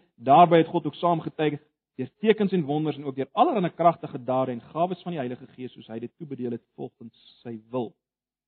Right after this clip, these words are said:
So, die skrywer kom wys hier, wat het histories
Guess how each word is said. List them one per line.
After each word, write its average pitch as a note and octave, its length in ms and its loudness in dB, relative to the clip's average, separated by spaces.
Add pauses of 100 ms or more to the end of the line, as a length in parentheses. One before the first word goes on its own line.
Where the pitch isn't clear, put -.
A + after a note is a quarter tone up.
(2500)
So, D4+ 100 -4
die - 80 -4
skrywer G4+ 320 2
kom C4+ 160 0
wys G#3+ 220 6
hier, F#3 160 2
wat - 120 4
het G4+ 100 -4
histories D4+ 580 -2